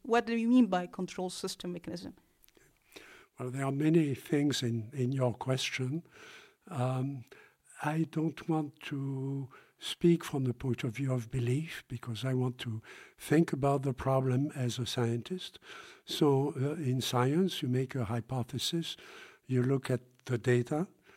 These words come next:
Speaker 2: whether it matches the hypothesis or not, and then you, you go on revising, you know, what your, your tentative conclusions about the phenomenon. And of course, you cannot do that alone. You can only do that with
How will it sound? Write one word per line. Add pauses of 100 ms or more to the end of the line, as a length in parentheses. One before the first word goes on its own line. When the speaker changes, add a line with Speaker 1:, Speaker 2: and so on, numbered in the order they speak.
(340)
Speaker 2:
whether
it
matches
the
hypothesis
or
not, (460)
and
then
you,
you
go
on
revising, (500)
you
know,
what (280)
your, (160)
your (120)
tentative
conclusions (480)
about
the
phenomenon. (480)
And
of
course,
you
cannot
do
that
alone.
You
can
only
do
that
with